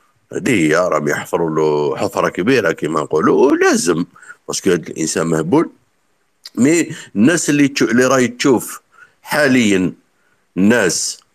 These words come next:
اللي داو الجنسيه الفرنسيه ولا الجنسيه ما على باليش وشنو، وراهم يشوفوا في امريكا قوه عظمى،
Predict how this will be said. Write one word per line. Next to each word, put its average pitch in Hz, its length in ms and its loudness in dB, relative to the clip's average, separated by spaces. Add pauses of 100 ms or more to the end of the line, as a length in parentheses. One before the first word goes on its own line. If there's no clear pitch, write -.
اللي 98 160 0
داو 101 260 2
الجنسيه 98 540 0
الفرنسيه 90 760 0
ولا 82 220 0
الجنسيه 80 580 -4
ما 78 120 -2
على 78 120 -2
باليش 80 340 -4
وشنو، 78 400 -4 (440)
وراهم 98 300 2
يشوفوا 104 380 0
في - 280 -2
امريكا 98 440 0
قوه 90 340 2
عظمى، 92 480 0